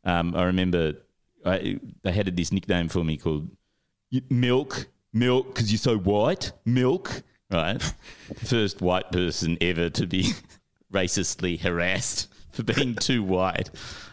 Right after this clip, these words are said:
by another white person, I'd add. Um, and so I used the platform of my T V program to just cut these people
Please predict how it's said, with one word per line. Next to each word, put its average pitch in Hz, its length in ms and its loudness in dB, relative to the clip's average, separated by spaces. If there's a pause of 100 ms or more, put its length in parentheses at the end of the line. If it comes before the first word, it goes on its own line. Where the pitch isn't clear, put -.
by 165 240 2
another 147 260 2
white 135 380 2
person, 98 320 2
I'd 90 180 0 (480)
add. 92 380 0 (400)
Um, 123 380 2 (340)
and 143 160 2
so 151 300 4
I 156 140 4
used 156 440 2
the 113 80 2
platform 117 420 0
of 101 80 2
my 92 140 2
T 92 220 0
V 90 200 2
program 87 480 0
to 104 120 0
just 104 720 -2 (460)
cut 185 400 0
these 104 360 0
people 92 460 -2